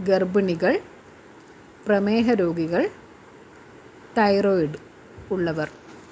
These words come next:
ശരിയുത്തരം ഗർഭിണികൾ. വീടിന് മുന്നിൽ ഇത് സൂക്ഷിച്ചാൽ കടബാധ്യതയുണ്ടാകും. വിറക്, പുല്ല്,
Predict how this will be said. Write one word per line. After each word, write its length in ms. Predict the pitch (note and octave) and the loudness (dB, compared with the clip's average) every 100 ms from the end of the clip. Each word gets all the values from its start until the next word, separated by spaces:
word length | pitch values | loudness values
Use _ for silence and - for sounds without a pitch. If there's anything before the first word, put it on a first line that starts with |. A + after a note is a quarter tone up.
| - - - - - - - - | -20 -20 -20 -20 -20 -20 -14 -4
ശരിയുത്തരം 840 | G#3 F#3 F3 F3 E3+ D#4+ - - - - - - | -2 0 0 0 -2 -2 -4 -14 -20 -20 -20 -12
ഗർഭിണികൾ. 680 | G#3+ G3 F3+ F3+ F3+ D#3+ D#3 C#3+ - - - - - _ D#4 | 0 2 2 2 0 0 0 -2 -8 -20 -20 -20 -20 _ -4
വീടിന് 480 | D#4+ E4 E4 F#4 | 0 0 0 0
മുന്നിൽ 360 | D#4+ G#3+ F3+ C4 - | 2 2 2 -2 -2
ഇത് 160 | G#3+ C#4+ | -4 -4
സൂക്ഷിച്ചാൽ 800 | - G3 F3+ - F3+ F3+ G3+ F#4 - - - - | -2 -2 -4 -8 -8 -4 -4 -4 -12 -20 -20 -8
കടബാധ്യതയുണ്ടാകും. 1200 | A3+ G3+ G#3 G#3 F#3+ E3+ D#3+ D#3+ D#3+ D#3 D3+ D#3+ - - - - - - - - - - | -4 0 2 2 0 0 -2 -2 -2 -2 -2 -4 -10 -18 -20 -20 -20 -20 -20 -20 -18 -6
വിറക്, 680 | F#3+ G3 G3 G3 G#3 D4+ G#4 - - - - - - - - | 0 2 2 0 0 0 -2 -12 -20 -20 -20 -20 -20 -12 -2
പുല്ല്, 560 | G3 F#3+ G3 G#3 D4+ | 0 0 2 2 2